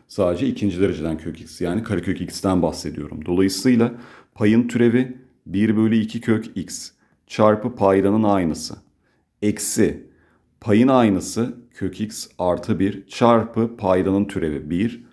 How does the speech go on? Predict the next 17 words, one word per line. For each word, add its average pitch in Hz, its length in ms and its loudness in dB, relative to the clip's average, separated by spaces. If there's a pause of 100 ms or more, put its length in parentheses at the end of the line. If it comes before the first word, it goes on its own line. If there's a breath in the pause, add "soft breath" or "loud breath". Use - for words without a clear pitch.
(220 loud breath)
bölü 117 640 2
x - 360 -4 (100)
artı 92 440 -2
birin 90 320 -2
parantez 82 640 -4
karesi. - 440 -6
O 90 100 -6
zaman 101 360 2
dört 107 280 2
yerine 101 240 2
yazarsak 98 580 0 (480 soft breath)
bir 101 340 2
bölü 104 400 2 (280)
dört 92 480 0 (520)
çarpı 98 800 2 (240)
beş 92 720 -2 (240)
eksi 101 760 -2